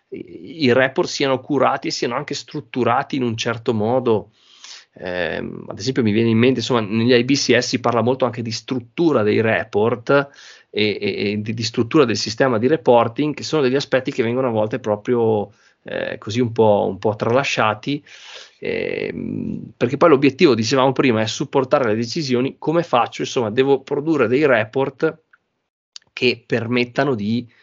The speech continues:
eh, di fare dei ragionamenti, eh, e che, e che mi portino anche a,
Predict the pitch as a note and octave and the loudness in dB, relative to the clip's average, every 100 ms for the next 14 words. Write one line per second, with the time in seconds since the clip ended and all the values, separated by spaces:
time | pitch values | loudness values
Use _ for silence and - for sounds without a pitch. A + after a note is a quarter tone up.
0 | - _ _ E2+ F2+ F2 - - G2+ - | -20 _ _ -6 -4 -4 -6 -8 -8 -10
1 | - F#2+ G2 A2+ A#2 B2+ B2+ A#2 A2+ A#2 | -14 -12 -12 -4 0 4 4 4 2 0
2 | A#2 G#2+ G#2+ G#2+ B2 C3+ C#3+ - F#2+ F2 | 0 0 -2 -4 -2 0 -2 -6 -12 -10
3 | E2+ D#2+ - - - F#2 G#2+ B2 A#2+ D3 | -12 -12 -14 -16 -10 -8 -2 -2 0 0
4 | C3+ - B2 - E3 A#2+ A#2+ C3 C3+ A2+ | 0 4 2 4 2 4 2 2 2 2
5 | B2 | 2